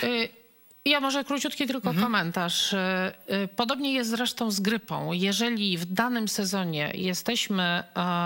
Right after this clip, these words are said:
Speaker 1: zaszczepieni przeciw grypie lub przechorowaliśmy grypę, to wcale nie oznacza, że za rok, w przyszłym sezonie nie zachorujemy.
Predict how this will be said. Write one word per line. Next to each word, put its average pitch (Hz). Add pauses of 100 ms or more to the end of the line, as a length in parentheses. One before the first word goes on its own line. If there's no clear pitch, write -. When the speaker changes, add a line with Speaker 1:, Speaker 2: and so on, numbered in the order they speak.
(160)
Speaker 1:
zaszczepieni 185
przeciw 170
grypie 175
lub 180
przechorowaliśmy 190
grypę, 156 (400)
to 208
wcale 302
nie 277
oznacza, 214
że 208
za 226
rok, 226
w -
przyszłym 233
sezonie 185
nie 247
zachorujemy. 202